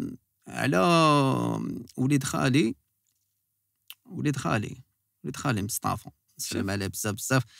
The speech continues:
Speaker 1: وليد خالي مصطفى سلفت عليه، وثاني على كاين واحد وليد حومتي بشير. تما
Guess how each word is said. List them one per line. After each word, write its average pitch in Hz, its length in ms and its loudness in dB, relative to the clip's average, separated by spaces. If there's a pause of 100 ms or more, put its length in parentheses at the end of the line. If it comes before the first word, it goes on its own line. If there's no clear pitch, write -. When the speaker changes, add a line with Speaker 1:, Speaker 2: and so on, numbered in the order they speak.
(320)
Speaker 1:
وليد 113 120 -4
خالي 113 260 2
مصطفى 117 440 0
سلفت 120 320 -2
عليه، 175 380 2 (360)
وثاني 156 1600 4
على 165 360 4
كاين 143 280 2
واحد 127 300 2
وليد 131 180 0
حومتي 135 300 2
بشير. 110 440 -2 (380)
تما 143 400 8